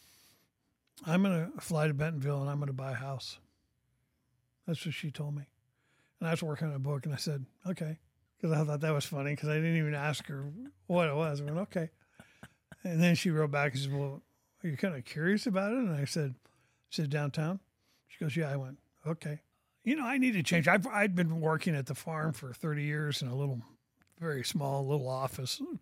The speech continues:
pretty isolated. And I thought it'd be really fun to live in a little downtown area and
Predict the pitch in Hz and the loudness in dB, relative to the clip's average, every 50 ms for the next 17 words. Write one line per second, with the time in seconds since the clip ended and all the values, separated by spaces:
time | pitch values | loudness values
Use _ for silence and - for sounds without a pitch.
0 | - - - _ _ _ _ - - 214 214 160 131 143 151 - - 156 131 135 | -12 -18 -20 _ _ _ _ 0 2 2 2 0 0 0 0 0 -2 -2 -2 -4
1 | 131 127 131 135 135 131 127 123 - - _ - - - _ - - - - - | -4 -4 -4 -2 -2 -4 -4 -6 -8 -10 _ -20 -20 -20 _ -20 -20 -20 -20 -20
2 | - _ _ _ - 214 202 302 349 269 180 156 160 160 135 - - _ _ 185 | -20 _ _ _ -4 -2 0 2 2 2 4 4 4 2 2 -2 -8 _ _ 0
3 | 165 170 190 180 165 147 - - 170 151 156 160 160 143 147 151 143 139 - - | 2 2 4 4 2 0 0 0 2 4 6 6 4 4 2 0 -2 -2 -8 -12
4 | _ _ _ _ _ - 180 170 175 165 160 151 151 151 151 151 147 135 147 151 | _ _ _ _ _ -2 2 4 4 4 4 4 4 4 2 2 2 2 2 2
5 | 147 147 139 - 156 147 151 147 143 139 143 143 143 143 143 139 143 147 143 147 | 0 0 -2 -2 -4 -4 -2 -4 -4 -4 -4 -4 -4 -4 -4 -2 -2 -2 -2 -4
6 | 147 143 135 131 | -4 -4 -6 -8